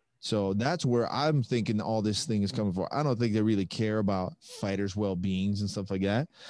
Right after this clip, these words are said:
They don't care about their health. Like, if they wanna give 'em painkillers or T R T exemptions and stuff like that, no, I think we're, we're probably gonna see pretty soon T R T back into the,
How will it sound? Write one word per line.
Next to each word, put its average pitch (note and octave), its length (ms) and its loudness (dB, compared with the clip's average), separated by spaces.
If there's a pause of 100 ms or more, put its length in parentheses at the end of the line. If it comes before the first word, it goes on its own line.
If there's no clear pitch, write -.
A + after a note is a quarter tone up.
(160)
They A2 80 2
don't B2 160 4
care A#2 220 4
about G#2 280 4
their G#2 180 4
health. G2+ 380 0
Like, F#2 220 0
if F#2+ 100 -2
they B2+ 160 2
wanna C3 320 2
give A#2+ 220 0
'em A#2+ 280 4 (460)
painkillers C3+ 880 4
or G2 460 4
T C3 180 2
R G2+ 160 4
T C#3+ 280 2
exemptions C3+ 760 0
and B2+ 80 -2
stuff C3+ 220 -2
like C3 100 2
that, C#3 340 0
no, F2 280 -2
I A2+ 80 0
think C#3 180 2
we're, C3+ 220 4 (320)
we're C#3 100 2
probably D3 260 4
gonna A#2+ 180 2
see A2+ 280 2
pretty A#2 240 2
soon G#2+ 260 2
T A#2 200 0
R G2+ 80 2
T A2+ 220 0
back F#2+ 360 0 (220)
into G#2+ 200 -2
the, G2 300 2